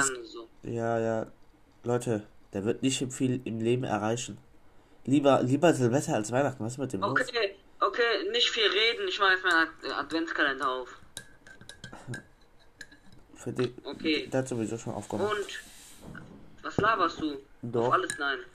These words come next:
Speaker 2: Doch.
Speaker 1: Ich hab, nein.
Speaker 2: Doch.
Speaker 1: Nein, ich schwöre auf alles. Ich hab gerade gezogen. Ich hab gerade erst aufgemacht, ehrlich. Ich
Speaker 2: Warum
Speaker 1: hab
Speaker 2: hast du mich
Speaker 1: eine
Speaker 2: halt
Speaker 1: Figur,
Speaker 2: angelogen?
Speaker 1: eine Schne-,
Speaker 2: Du Lügner.
Speaker 1: einen Schneemann. Ja, damit du glaubst.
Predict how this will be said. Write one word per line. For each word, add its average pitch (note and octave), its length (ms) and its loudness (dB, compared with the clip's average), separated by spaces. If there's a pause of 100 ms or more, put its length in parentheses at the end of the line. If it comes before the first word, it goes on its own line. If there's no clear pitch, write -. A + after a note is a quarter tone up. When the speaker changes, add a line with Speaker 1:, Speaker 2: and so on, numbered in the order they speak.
Speaker 2:
Doch. A#2 340 2
Speaker 1:
Ich - 160 -6
hab, - 80 2 (240)
nein. E3 260 2 (300)
Speaker 2:
Doch. F#3 300 8 (120)
Speaker 1:
Nein, F#3 260 4
ich F3+ 120 2
schwöre G#3 220 -2
auf F#3+ 100 -4
alles. F3+ 200 2 (120)
Ich F3+ 180 -6
hab G#3 80 -6
gerade A3 260 4
gezogen. F#3+ 440 -2
Ich D#3+ 100 -8
hab E3 80 -8
gerade F#3 240 0
erst F3+ 160 0
aufgemacht, D3+ 480 -4
ehrlich. C#3+ 500 -4 (320)
Ich B2+ 80 -2
Speaker 2:
Warum D#3+ 140 10
Speaker 1:
hab G3+ 40 8
Speaker 2:
hast G#3 60 4
du G#3 40 4
mich G3+ 100 6
Speaker 1:
eine F#3+ 120 10
Speaker 2:
halt F#3 100 6
Speaker 1:
Figur, G3 220 10
Speaker 2:
angelogen? D#3+ 180 6
Speaker 1:
eine - 120 -8
Schne-, - 320 -12 (440)
Speaker 2:
Du D3+ 100 0
Lügner. A#2+ 320 0 (420)
Speaker 1:
einen D#3+ 180 -4
Schneemann. D#3 480 -8 (300)
Ja, D3+ 220 2
damit D#3+ 320 0
du D#3+ 100 0
glaubst. D#3+ 480 0